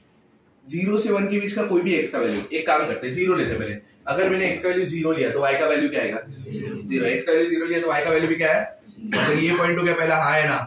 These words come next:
ठीक है, अब मैं क्या बोल रहा हूँ, सुनो,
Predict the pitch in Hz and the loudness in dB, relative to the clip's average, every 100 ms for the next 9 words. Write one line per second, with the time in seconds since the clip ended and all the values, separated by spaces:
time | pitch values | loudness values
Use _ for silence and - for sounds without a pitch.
0 | - 104 - - - _ - 135 131 170 | -8 -18 -18 -20 -20 _ -14 -8 -2 0
1 | - - _ _ _ _ _ - 156 165 | -2 -6 _ _ _ _ _ -6 -2 2
2 | 196 226 175 151 156 - 233 | 2 4 2 4 4 2 -2